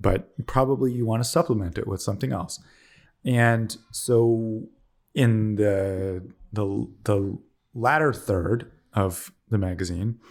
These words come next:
as Ash was saying, we have these articles about basically how, how to kind of set yourself up as, um, just as, as a free individual, as, as sort of liberated man rather than,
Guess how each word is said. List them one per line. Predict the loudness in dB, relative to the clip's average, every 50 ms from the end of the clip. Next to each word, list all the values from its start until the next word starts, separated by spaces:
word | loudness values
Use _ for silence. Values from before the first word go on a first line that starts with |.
| -20 -20 -20 _ -20 _ _ _ _ -2
as | 0 0 0
Ash | 0 -2 -4 -6 -8 -8
was | -6 -4
saying, | -4 -2 0 0 0 0
we | 0
have | -2 -2 -4
these | -4 -2 0
articles | 2 2 2 2 2 0 0 0
about | 0 0 0 0 0 0 0 4
basically | 4 4 4 4 0 -2 -2 -2 -4 -6 -12 -20 -20 -20 _ -20 -20 -20 _
how, | -2 0 2 2 2 0 0
how | -2 0 2 2
to | 2 2 0 -2 -8 _ _ _ _
kind | -6 -4 -4 -2 -2
of | -2 -4 -6 -10 -18 _ _ _ _ _ _ _
set | -12 -2 0 0 2 2
yourself | 0 -2 -2 0 0 -2 0 -2 -4
up | -4 -4 -6 -12 -8 _
as, | 0 0 0 0 -2 -4 -6 -8 -10 -12 -14 -16 _ _ _ _ _ _ -4
um, | -2 -2 -2 -2 -4 -6 -8 -10 -12 -12 -14 -16 _ _ _ _ _ _ _ _ _ _ _ _ _ _ _ _ _ _ _ _ _ _ _ _ _ _ _ _ _ _ _ _ _ _ -4
just | 0 0 0 0 -2 -6 _ 2
as, | 2 2 2 2
as | 2 2 2 2
a | 2
free | -2 -2 2 2 2 2
individual, | 2 0 -4 -8 -8 -10 -10 -12 -14 -16 -16 -8 -2
as, | 0 0 0 0 -4 -4
as | 0 0 0 0 0
sort | 0 2 2 2
of | 0 -2 -6 -8 -4
liberated | 0 2 2 2 2 0 0 0 -2 -4 -6 -8
man | -8 -8 -6 -6 -8 -8 -8 -10
rather | -10 -8 -6 -4 -6
than, | -4 -6 -8 -10 -10 -10 -12 -14